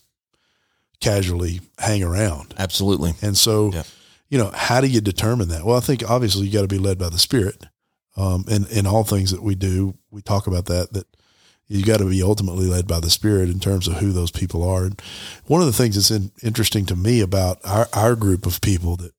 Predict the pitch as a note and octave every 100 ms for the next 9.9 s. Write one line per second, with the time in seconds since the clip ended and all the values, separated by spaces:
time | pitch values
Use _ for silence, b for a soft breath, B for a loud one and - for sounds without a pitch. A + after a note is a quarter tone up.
0 | - G#2 _ _ - G2 F2 G2 G2+ G2
1 | F2+ F2+ F2+ F2 F2+ F#2+ - E2+ - G2
2 | F#2+ - F#2 - F2 - F#2+ E2 E2 F2
3 | - b b b b b b G#2 A2 G#2
4 | G2+ G#2 C#3 C#3+ A#2 A2 A2 A2 A2+ A2
5 | G#2 - G#2 G2 - G#2+ G2 F#2 - F#2
6 | G2+ F#2+ D2+ D2+ - - A2 A#2 A2+ G#2
7 | G#2 G2 G2 F#2+ F#2 F2 F2 F#2 - G2
8 | F2 E2 - G#2+ F#2 - F#2+ F#2+ F#2 F2
9 | - F2+ G2 F#2+ F2+ G#2+ F2+ E2+ D#2+